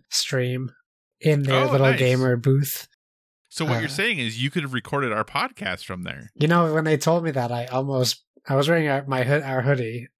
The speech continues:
Speaker 1: Uh, I didn't mention, <laughs> I didn't mention the, the podcast, but I figured I would
Speaker 2: Josh,
Speaker 1: go
Speaker 2: they
Speaker 1: back.
Speaker 2: could become a sponsor, and you could record there every Sunday night.
Speaker 1: No, I don't want to do that. <laughs>
Speaker 2: Oh, okay, okay.
Speaker 1: I need to be home. Usually I have the,
Speaker 2: <laughs>
Speaker 1: I have, like, now the baby monitor is to my right.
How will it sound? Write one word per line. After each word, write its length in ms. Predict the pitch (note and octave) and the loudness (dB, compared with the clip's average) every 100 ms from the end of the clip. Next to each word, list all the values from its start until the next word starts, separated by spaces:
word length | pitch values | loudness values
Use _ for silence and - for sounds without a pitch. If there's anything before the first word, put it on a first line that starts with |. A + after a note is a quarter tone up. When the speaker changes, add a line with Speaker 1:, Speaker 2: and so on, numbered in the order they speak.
| - | -4
Speaker 1:
Uh, 180 | C3+ B2+ | -2 -2
I 80 | C3 | 0
didn't 200 | D3 C#3 | 0 0
mention, 560 | B2+ B2+ - A#2 A#2+ C3+ - | -4 -2 -2 -2 -4 -10 -4
<laughs> 100 | A3+ | 0
I 300 | F#3 - E3 | 0 -2 -8
didn't 160 | E3 D3+ | -6 -6
mention 320 | D3 C#3 B2 | -8 -8 -10
the, 220 | B2+ C#3 _ | -10 -12 _
the 120 | D3 | -8
podcast, 480 | B2+ B2 A2+ A#2+ G#2+ - | -4 -4 -4 -6 -8 -12
but 140 | D3+ - | -16 -8
I 60 | |
figured 240 | C#3 D3 C3 | -4 -2 0
I 80 | B2 | 0
would 80 | |
Speaker 2:
Josh, 80 | C#3+ | 0
Speaker 1:
go 60 | C3+ | 0
Speaker 2:
they 160 | A#2 C3 | 0 -2
Speaker 1:
back. 60 | A#2 | -2
Speaker 2:
could 80 | |
become 300 | G3+ - F#3 | -6 -8 -8
a 40 | C#3+ | -10
sponsor, 840 | - - B2+ C3+ D3+ - F2+ E2 _ _ _ - | -12 -6 -4 -2 -4 -6 -8 -8 _ _ _ -10
and 160 | A#2+ | -4
you 80 | C3 | -4
could 160 | E3+ C3+ | -4 -6
record 400 | - - C3+ B2+ | -6 -4 -4 -2
there 220 | G2+ - | -4 -2
every 240 | A2+ A2+ | -6 -6
Sunday 380 | A#2 - A2+ A2 | -10 -6 -6 -4
night. 260 | G#2+ G2+ - _ _ _ _ - | -4 -4 -6 _ _ _ _ -4
Speaker 1:
No, 240 | C#3+ C3+ | 0 0
I 140 | B2 | 0
don't 180 | C3+ D#3+ | -2 -4
want 180 | C3+ C#3 | -4 -4
to 60 | C3 | -6
do 300 | A#2 C#3+ D3+ | 0 2 2
that. 340 | G#2+ G#2 C3 - | -2 -10 -14 -6
<laughs> 160 | - - - | -6 -6 -8
Speaker 2:
Oh, 420 | C3+ D3+ D3 - | 0 0 2 0
okay, 360 | C3 - G#2+ F#2 - | -2 -4 -4 -6 -12
okay. 440 | A#2 A#2 A2 F#2+ - | -12 -8 -8 -8 -10
Speaker 1:
I 120 | E3 C#3+ | -4 -2
need 180 | E3 D3+ | -2 -2
to 60 | |
be 120 | D3 C3+ | 0 0
home. 480 | C#3+ C#3 A#2 C#3+ - _ - | 0 -2 -4 -6 -6 _ -16
Usually 420 | F3+ F3 D#3 D3 | -12 -8 -2 0
I 80 | C3 | 0
have 140 | C#3 | 0
the, 180 | C3+ B2+ - | 0 -2 -4
Speaker 2:
<laughs> 120 | - | -10
Speaker 1:
I 60 | E3+ | -8
have, 120 | C3 | -2
like, 160 | C3+ C3+ | -2 -2
now 320 | D3 C#3+ B2 | -2 0 -2
the 100 | A#2+ | -2
baby 260 | B2 C3 B2 | 0 0 -2
monitor 380 | A#2+ A2+ A#2 A#2 | -6 -6 -8 -6
is 160 | A#2 | -6
to 100 | - | -4
my 180 | B2 A#2+ | -8 -10
right. 280 | B2+ C3 | -10 -12